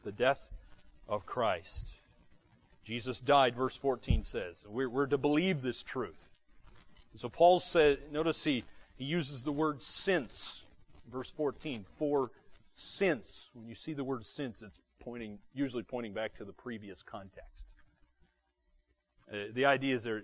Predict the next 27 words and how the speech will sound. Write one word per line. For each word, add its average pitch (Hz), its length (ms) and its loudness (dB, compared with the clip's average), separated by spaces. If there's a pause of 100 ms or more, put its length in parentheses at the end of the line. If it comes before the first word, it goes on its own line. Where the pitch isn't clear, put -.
(140)
based 160 380 4
on 139 440 0 (240)
the 123 80 4
fact - 440 4
that 147 320 10
we 175 200 4
believe 175 580 4
that 143 160 6
Jesus 165 520 0
died, 190 640 4 (460)
there 139 200 4
are 131 160 4
certain 190 500 4
logical 165 640 2
things 170 460 -4
to - 100 -10
follow. 139 640 4 (640)
Jesus 180 340 -4
died, 104 400 0
didn't 120 200 -2
he? 82 100 -14 (520)
We 117 140 -8
believe 123 360 -4
that. 95 220 -6 (460)
He 107 80 -12
was 107 160 -12
buried. 107 400 0